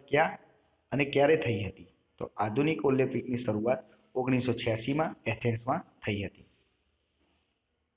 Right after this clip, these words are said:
ઇન્કલાબ જિંદાબાદનો નારો કોણે આપ્યો હતો? તો ઇન્કલાબ જિંદાબાદનો નારો ભગતસિંહે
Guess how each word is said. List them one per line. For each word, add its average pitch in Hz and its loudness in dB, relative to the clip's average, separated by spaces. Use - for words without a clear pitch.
ઇન્કલાબ 160 4
જિંદાબાદનો 135 4
નારો 117 4
કોણે 139 4
આપ્યો 101 2
હતો? 95 -12
તો 110 -6
ઇન્કલાબ 135 0
જિંદાબાદનો 117 0
નારો 101 -14
ભગતસિંહે 117 0